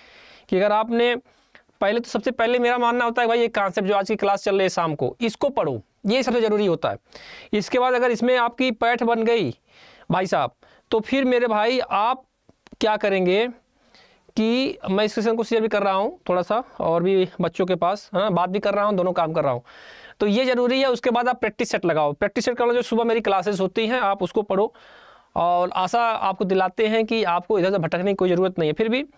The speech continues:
होता है ना कि भाई अगर कहीं से भी ज्ञान मिले तो ज्ञान तो लेना चाहिए,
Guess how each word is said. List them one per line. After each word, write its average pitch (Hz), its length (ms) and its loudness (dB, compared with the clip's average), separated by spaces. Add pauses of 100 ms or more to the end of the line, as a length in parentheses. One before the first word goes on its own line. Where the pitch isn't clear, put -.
(540)
होता 196 200 0
है 233 60 0
ना 240 120 0
कि 233 140 -2
भाई 208 180 2
अगर 220 120 2
कहीं 208 240 -2
से 214 100 -2
भी 214 60 0
ज्ञान 196 260 0
मिले 208 180 0
तो 208 60 -2
ज्ञान 185 220 0
तो 190 100 -2
लेना 180 180 0
चाहिए, 185 360 -2